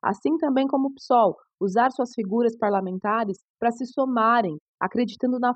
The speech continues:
força da nossa classe pro dia vinte e nove. Não existe outra saída que não seja a luta da nossa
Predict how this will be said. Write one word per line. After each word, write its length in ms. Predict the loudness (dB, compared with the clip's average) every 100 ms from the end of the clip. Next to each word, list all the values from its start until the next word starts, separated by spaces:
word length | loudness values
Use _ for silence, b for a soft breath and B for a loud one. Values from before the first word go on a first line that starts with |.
| 0
força 400 | 4 4 4 0
da 160 | 0 0
nossa 420 | 2 2 2 -4 -6
classe 400 | 0 2 0 -4
pro 160 | -6 -4
dia 200 | -2 -2
vinte 220 | -4 -6
e 40 |
nove. 300 | -6 -6 -8 -16 _
Não 240 | -2 2
existe 480 | 2 0 0 0 0
outra 220 | -2 -2
saída 400 | -4 -2 -2 -2 -4
que 80 | -4
não 160 | -4 -4
seja 380 | -2 0 2
a 40 | 0
luta 400 | 2 0 0 0
da 160 | 0
nossa 460 | 0 0 0 -2 -12